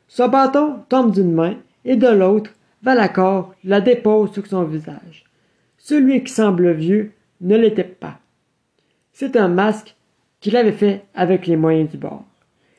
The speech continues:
Et ce n'était pas le seul que cet énergumène a conçu. « J'aime confectionner toutes sortes de masques.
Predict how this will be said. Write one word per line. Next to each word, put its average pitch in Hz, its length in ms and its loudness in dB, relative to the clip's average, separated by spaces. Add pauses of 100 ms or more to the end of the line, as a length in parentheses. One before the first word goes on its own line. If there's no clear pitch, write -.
Et 285 140 2
ce 262 100 -2
n'était 180 260 2
pas 214 140 2
le 202 100 4
seul 196 520 0 (260)
que 269 80 0
cet 240 320 0
énergumène 214 720 0
a 208 140 -2
conçu. « 175 500 -6 (1080)
J'aime 220 480 -2
confectionner 214 540 2
toutes 262 280 -4
sortes 226 240 -2
de 180 80 0
masques. 151 480 -10